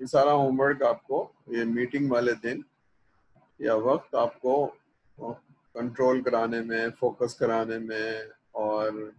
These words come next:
proper information लेने में मदद देता है, ठीक है।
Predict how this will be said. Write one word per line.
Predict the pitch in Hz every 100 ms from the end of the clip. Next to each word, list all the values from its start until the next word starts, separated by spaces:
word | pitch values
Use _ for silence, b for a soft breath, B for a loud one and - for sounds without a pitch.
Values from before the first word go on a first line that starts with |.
| _
proper | 107 104 120 113
information | 113 117 104 110 123
लेने | 113 107 104 107
में | 120 147
मदद | 123 104 101 98
देता | 92 - -
है, | - _ -
ठीक | -
है। | -